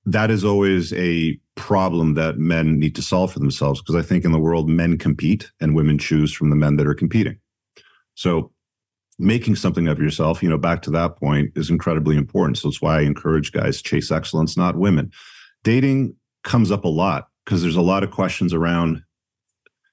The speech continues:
I mean, w-, when I first started doing this, Chris, it was, it was,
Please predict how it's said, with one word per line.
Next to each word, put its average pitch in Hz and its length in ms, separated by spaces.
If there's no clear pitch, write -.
I 92 80
mean, 95 300
w-, 104 220
when 113 180
I 120 100
first 151 260
started 117 260
doing 95 220
this, 87 140
Chris, 78 360
it 92 120
was, 87 420
it 95 80
was, 92 460